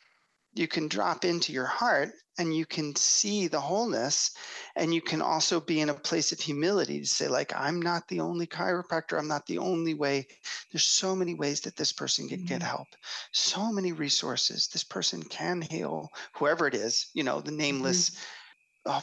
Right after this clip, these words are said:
Speaker 1: person that's out there that hasn't yet received the marketing. And then you can say, like, you know, "You've had a really active life and, you know, like many people, you've had an injury and your back is keeping you from doing things you really care about."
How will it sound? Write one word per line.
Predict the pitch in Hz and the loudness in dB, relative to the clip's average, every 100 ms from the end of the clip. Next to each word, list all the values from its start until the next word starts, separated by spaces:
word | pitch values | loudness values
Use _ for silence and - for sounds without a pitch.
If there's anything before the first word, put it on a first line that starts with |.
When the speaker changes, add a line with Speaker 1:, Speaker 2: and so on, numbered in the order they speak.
| - 170 | -6 -4
Speaker 1:
person | 175 151 - 139 | 0 2 2 0
that's | 147 143 | 0 0
out | 127 | 0
there | 143 | -2
that | 131 127 | -2 0
hasn't | 127 123 98 | 0 -2 -2
yet | 80 60 - - _ | -2 -2 -8 -20 _
received | 160 - - 143 - | 0 2 2 -2 -4
the | |
marketing. | 143 139 131 - 110 - - - - - - | -6 -4 -6 -6 -8 -10 -10 -10 -10 -12 -4
And | 185 180 | 0 2
then | 185 | 2
you | 185 | 0
can | 185 190 - 160 | -2 -8 -4 0
say, | - 180 | 0 2
like, | 175 175 - - | 0 -2 -8 -4
you | 185 | 0
know, | 160 165 165 - - - - | 0 -2 -6 -12 -20 -10 -4
"You've | - | 0
had | - 185 175 | 2 2 2
a | |
really | 165 170 165 | 2 4 4
active | 156 151 - 156 | 2 -2 -4 -2
life | 170 214 208 - - | 0 0 0 -4 -2
and, | 143 151 147 - - - - _ _ - | 0 0 -2 -4 -8 -20 -20 _ _ -2
you | 180 | 0
know, | 170 | 2
like | 143 139 170 | 0 0 0
many | 151 170 | 0 0
people, | - 220 - 127 | -2 -4 -2 -2
you've | 123 | 0
had | - 123 | 0 0
an | 143 151 | 0 0
injury | 196 202 131 98 113 _ - - _ | 0 0 -2 -4 -8 _ -20 -20 _
and | 156 143 | -2 -2
your | 135 131 | -2 -2
back | 135 123 135 165 - | -2 0 0 0 -2
is | 147 - | -4 -4
keeping | - 214 185 | -4 -4 -2
you | 175 | -2
from | 170 175 | -2 -4
doing | 160 190 190 | -2 0 0
things | 202 180 | -2 -2
you | 185 | -2
really | 170 190 196 | 0 0 0
care | - 170 196 | -2 0 0
about." | 190 - - | 0 -2 -4